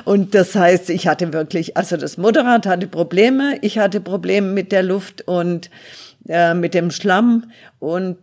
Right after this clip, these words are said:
es war kalt und der Kupplungshebel ist abgebrochen, den mussten wir auswechseln und so weiter. Und ich habe dann tatsächlich gedacht,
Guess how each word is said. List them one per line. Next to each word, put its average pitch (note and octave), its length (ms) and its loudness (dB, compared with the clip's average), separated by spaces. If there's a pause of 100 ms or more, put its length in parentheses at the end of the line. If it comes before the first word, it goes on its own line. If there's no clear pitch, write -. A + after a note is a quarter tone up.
es - 400 -2
war D#3 240 0
kalt G#3 560 2
und E3+ 320 -6
der D#3 280 0 (120)
Kupplungshebel A3 800 4
ist F3+ 380 0
abgebrochen, F#3+ 640 2
den F3 180 0
mussten F3+ 320 -4
wir E3+ 280 0
auswechseln E3+ 680 -2
und D#3 180 -6
so D#3+ 120 -8
weiter. D#3+ 300 0
Und D#3 180 -6
ich D#3+ 120 -10
habe E3+ 200 0
dann G#3 180 2
tatsächlich F#3 640 -2
gedacht, G3 560 0